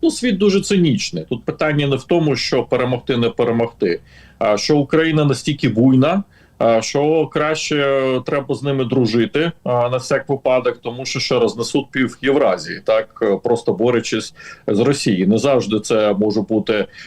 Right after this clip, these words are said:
а, м, корисно для деяких країн. А, тому це ін-, е, це заявка, це заявка на те,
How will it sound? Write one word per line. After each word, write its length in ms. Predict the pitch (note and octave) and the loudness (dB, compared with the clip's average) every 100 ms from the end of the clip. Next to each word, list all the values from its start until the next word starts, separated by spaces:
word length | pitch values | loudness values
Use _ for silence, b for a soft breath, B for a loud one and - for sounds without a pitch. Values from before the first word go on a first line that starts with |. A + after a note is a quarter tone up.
| B | B
а, 100 | A2+ G#2+ G#2 G#2 G2+ G2 | 0 2 2 2 0 0
м, 420 | G#2 G#2 G#2 G2+ | 0 0 2 0
корисно 640 | - D#3 C3 G2+ C#3+ D3+ D3+ | 0 2 2 0 -2 -4 -2
для 360 | A#2+ C#3 C3 B2+ | -2 0 -2 -2
деяких 440 | B2 C3+ B2 B2+ - | 0 0 0 -8 -6
країн. 420 | C3 C3+ C3 C3 B2 B B B | -4 -2 -2 -4 -10 B B B
А, 140 | A2+ A2 | -2 0
тому 460 | C3+ B2+ E3+ G#3 | 0 2 4 4
це 680 | G3+ - F3 F3 E3+ E3 C#3 - _ - | 2 -2 0 2 2 0 -2 -4 _ 0
ін-, 260 | D3+ D3 C3+ | 2 2 2
е, 180 | C#3 | 0
це 300 | B2+ - E3+ | 0 -2 -2
заявка, 720 | A#2+ D#3 C#3+ F3 E3+ - D#3 C3+ | 0 -2 0 0 -2 -4 -8 -6
це 220 | - C#3+ | -4 -4
заявка 600 | C#3 C#3+ D3+ D3 - C3+ | -2 -2 0 -2 -2 -4
на 140 | B2+ | -4
те, 360 | B2 C3 C3+ | -2 -2 -2